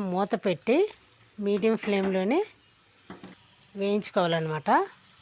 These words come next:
ఇందులో వాటర్ అనేది వేయక్కర్లేదు. మూత పెడితే రెండు నిమిషాల్లోనే మగ్గిపోతాయి.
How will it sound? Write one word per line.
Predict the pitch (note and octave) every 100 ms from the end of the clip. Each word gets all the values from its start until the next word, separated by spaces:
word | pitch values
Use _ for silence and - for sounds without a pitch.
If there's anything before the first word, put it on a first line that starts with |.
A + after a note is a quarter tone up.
| - - - _ - - G#3
ఇందులో | G#3+ A3+ A3
వాటర్ | F#3+ F#3 G3 G#3
అనేది | G3 G#3+ G#3
వేయక్కర్లేదు. | F#3 F#3 G3+ F3 D#3+ D#3 C4 F4+ - - - - - G3
మూత | G3 G3+ G#3
పెడితే | G3+ F3 B3 D4
రెండు | G#3 F#3+
నిమిషాల్లోనే | F3+ - G3 F#3 G3+ C4
మగ్గిపోతాయి. | F#3 E3+ G3 F3+ - D#3+ F#3+